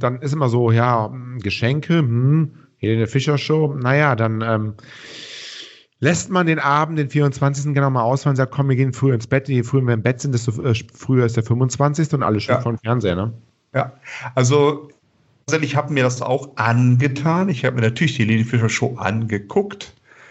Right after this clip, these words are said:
Speaker 2: Ähm, wirklich erste Reihe ganz vorne vom Fernseher.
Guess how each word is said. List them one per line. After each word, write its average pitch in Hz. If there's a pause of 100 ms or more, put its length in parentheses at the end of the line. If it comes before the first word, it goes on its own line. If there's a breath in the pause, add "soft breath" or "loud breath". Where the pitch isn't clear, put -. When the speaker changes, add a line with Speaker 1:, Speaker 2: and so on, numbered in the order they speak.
(420 loud breath)
Speaker 2:
Ähm, 113
wirklich 131
erste 135
Reihe 147
ganz 123
vorne 131
vom 156
Fernseher. 160